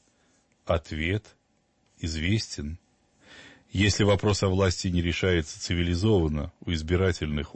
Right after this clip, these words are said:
урн, то он решается в силовой схватке на полях сражений.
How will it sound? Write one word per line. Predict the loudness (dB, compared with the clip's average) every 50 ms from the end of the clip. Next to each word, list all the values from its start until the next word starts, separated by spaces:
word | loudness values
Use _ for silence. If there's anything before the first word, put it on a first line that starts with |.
| -6 -2
урн, | 0 2 2 0 0 -2 -4 -6 -10 _ _ _ _ _ _ _ _ _ _ _ _ _ _ _ _ _ _ _ _ _ _ _ _
то | 0 2 4
он | 4 4
решается | 4 2 0 0 0 0 2 2 2 0 -2 -6 -6 -6 -6 -6 -6 -10 _ _ _
в | -14
силовой | -8 -4 -2 0 2 2 2 2 0 -2 -2
схватке | -4 -8 -12 -8 -4 0 0 0 0 -2 -8 -14 -14 -14 -14 -16 _ _ _ _ _ _ _ _ _ _ _
на | -4 -2 0
полях | 0 0 0 2 0 -2 -4
сражений. | -6 -4 -2 -2 -2 -2 -2 -4 -4 -4 -6 -8 -8 -10